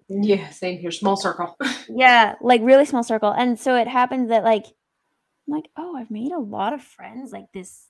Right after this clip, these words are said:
Speaker 2: this year."
Speaker 1: Mm-hmm.
Speaker 2: And these people that I really do consider to be friends, you know?
Speaker 1: Yeah.
Speaker 2: It's so funny, though, 'cause they're all,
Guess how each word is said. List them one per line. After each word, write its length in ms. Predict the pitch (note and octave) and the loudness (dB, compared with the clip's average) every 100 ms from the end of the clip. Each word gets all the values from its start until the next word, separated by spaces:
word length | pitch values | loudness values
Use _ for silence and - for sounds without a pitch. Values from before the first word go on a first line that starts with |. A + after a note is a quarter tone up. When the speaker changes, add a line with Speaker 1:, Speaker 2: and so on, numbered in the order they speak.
| _ | _
Speaker 2:
this 220 | G#3 - | -20 -20
year." 420 | - - - - _ _ _ - | -20 -20 -20 -20 _ _ _ -8
Speaker 1:
Mm-hmm. 160 | G#3 F3+ E3+ G#3 A3 _ _ _ - | -6 -4 -8 -12 -18 _ _ _ -12
Speaker 2:
And 100 | G3+ | -12
these 100 | F#3+ | -12
people 240 | A#3 G#3+ | -10 -4
that 100 | A3 | -4
I 40 | G3 | -4
really 420 | F#3+ G#3 A3 G#3+ | -4 -4 -2 -2
do 140 | G#3 | -4
consider 400 | G3+ A3 G#3 G3 | -6 -8 -6 -6
to 100 | G#3+ | -4
be 140 | G#3 G3 | -6 -8
friends, 720 | - A3 - G#3+ G#3 - - _ _ _ _ _ _ _ _ _ _ _ | -8 -8 -6 -10 -12 -14 -20 _ _ _ _ _ _ _ _ _ _ _
you 100 | A3+ | -6
know? 420 | G#3 F#3+ G#3+ E4 - _ _ _ _ _ _ _ _ _ _ | -4 -4 -4 -8 -12 _ _ _ _ _ _ _ _ _ _
Speaker 1:
Yeah. 200 | F4 B3+ | -8 -6
Speaker 2:
It's 160 | A3 - | -8 -8
so 100 | A3 | -12
funny, 400 | - A#3+ D4+ E4+ | -6 -2 -2 -4
though, 220 | A3+ G#3 | -2 -2
'cause 360 | G#3 G#3+ G3 - | -4 -10 -12 -12
they're 180 | G#3+ G#3+ | -6 0
all, 440 | G3+ G#3 G#3 G3 | 4 4 2 0